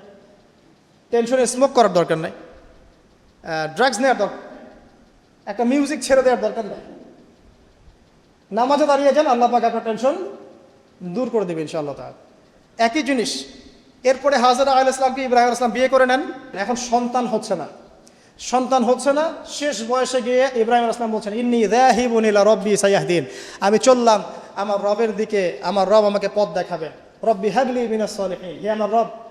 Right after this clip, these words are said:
আমাকে সলেহীন সন্তান দিন, মানে উত্তম নেককার সন্তান দিন। রব্বি হাবলি মিনাস সলিহিন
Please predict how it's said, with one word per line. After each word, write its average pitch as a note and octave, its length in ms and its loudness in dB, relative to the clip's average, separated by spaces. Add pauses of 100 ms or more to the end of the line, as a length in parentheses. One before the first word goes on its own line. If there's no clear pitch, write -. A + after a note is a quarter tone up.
(160)
আমাকে G#3+ 480 -2 (640)
সলেহীন A#3+ 600 0
সন্তান G#3 480 -4
দিন, D#3+ 280 -6
মানে A3 260 -4 (140)
উত্তম G#3 600 -6 (600)
নেককার B3+ 360 4
সন্তান F#3+ 400 -4
দিন। D3+ 160 -8 (1200)
রব্বি G#3+ 220 0
হাবলি C4 300 2
মিনাস B3+ 260 0
সলিহিন A3 340 0